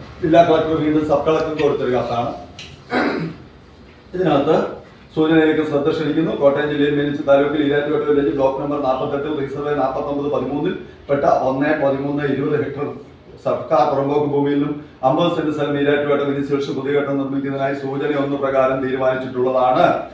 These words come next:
സൂചന ഒന്നെന്ന് പറയുന്നത് ആഭ്യന്തര വകുപ്പിൽ നിന്നുള്ള പത്തൊമ്പത് ഏഴ് ഇരുപത്തിനാല് ഇ വൺ മുന്നൂറ്റൻപത് ബാർ ഇരുപത് ഇരുപത്തിരണ്ട് ഹോം നമ്പർ കത്ത്. ആ, ഭൂമി കൈമാറ്റ നടപടികൾ അടിയന്തരമായി കൈക്കൊള്ളേണ്ടതാണ് ജില്ലാ കളക്ടർ മീനച്ചിൽ തഹസിൽദാർക്ക്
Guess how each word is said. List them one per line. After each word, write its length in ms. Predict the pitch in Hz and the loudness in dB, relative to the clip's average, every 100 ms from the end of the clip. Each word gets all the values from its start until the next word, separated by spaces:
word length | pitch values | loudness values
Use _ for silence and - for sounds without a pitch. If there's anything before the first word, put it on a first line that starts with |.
| - - | -18 -6
സൂചന 200 | 139 143 | -2 0
ഒന്നെന്ന് 440 | 147 147 147 151 143 | -2 -4 -4 -2 0
പറയുന്നത് 1000 | 147 147 - - 139 147 151 156 - - | -2 -4 -10 -16 -8 -4 0 2 2 2
ആഭ്യന്തര 360 | 170 151 151 | 0 0 0
വകുപ്പിൽ 340 | 143 143 143 139 | 2 2 2 2
നിന്നുള്ള 640 | 135 131 135 - - - - | 0 0 2 0 -2 -8 -2
പത്തൊമ്പത് 560 | 135 160 147 147 147 147 | -2 0 -2 0 0 2
ഏഴ് 360 | 135 139 135 | 2 2 2
ഇരുപത്തിനാല് 720 | - 135 139 147 143 131 131 143 151 | 0 0 0 -2 0 0 0 -2 -2
ഇ 400 | 123 151 165 - 123 | -4 -2 -2 -4 0
വൺ 200 | 160 - - | 2 2 -2
മുന്നൂറ്റൻപത് 840 | 117 127 151 131 139 139 139 143 143 | -8 -8 -6 -4 -2 -2 0 2 4
ബാർ 300 | 135 139 139 | 4 4 4
ഇരുപത് 200 | 147 147 | 0 0
ഇരുപത്തിരണ്ട് 460 | 139 135 135 135 135 | -2 -2 -4 -4 -4
ഹോം 520 | - 139 151 156 120 | -4 0 2 2 0
നമ്പർ 240 | 123 143 | 0 0
കത്ത്. 480 | 147 160 143 - - - - - - 127 | 2 0 0 -6 -10 -20 -20 -20 -4 0
ആ, 480 | 127 123 - - - - | 2 2 0 -4 -8 -4
ഭൂമി 240 | 160 175 | 0 2
കൈമാറ്റ 360 | 160 151 151 143 | 4 4 4 2
നടപടികൾ 440 | 135 135 139 139 139 | 0 0 0 -2 -2
അടിയന്തരമായി 580 | 135 143 139 131 127 127 | -2 -2 2 2 2 2
കൈക്കൊള്ളേണ്ടതാണ് 960 | 123 131 127 127 127 120 120 127 - - - - - - - - - - - - - | 0 0 2 2 2 2 2 0 -4 -10 -18 -20 -20 -20 -20 -20 -20 -20 -20 -20 -8
ജില്ലാ 180 | 139 160 | 0 2
കളക്ടർ 320 | 160 156 180 | 4 2 0
മീനച്ചിൽ 380 | 165 156 160 160 | -2 -2 -2 0
തഹസിൽദാർക്ക് 640 | 143 139 143 143 135 - | 2 2 2 2 2 -2